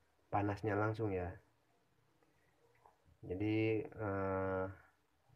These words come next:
istilahnya menjaga supaya tidak rusak lah ya. Kuning telurnya itu supaya tidak rusak. Karena sudah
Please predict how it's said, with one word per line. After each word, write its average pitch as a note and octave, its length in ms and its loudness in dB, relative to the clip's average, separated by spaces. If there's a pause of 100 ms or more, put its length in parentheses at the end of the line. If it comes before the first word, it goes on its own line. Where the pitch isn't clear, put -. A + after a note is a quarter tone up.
(460)
istilahnya G2+ 600 4
menjaga G2 720 6
supaya - 400 0
tidak F#2 260 -2
rusak F2 300 -2
lah F2 240 -6
ya. F2 160 -4 (1900)
Kuning F2+ 300 -2
telurnya F#2 420 2
itu C3+ 380 2
supaya - 340 -4
tidak G2 240 -8
rusak. F2 300 -8 (2250)
Karena F#2 260 0
sudah G2+ 460 0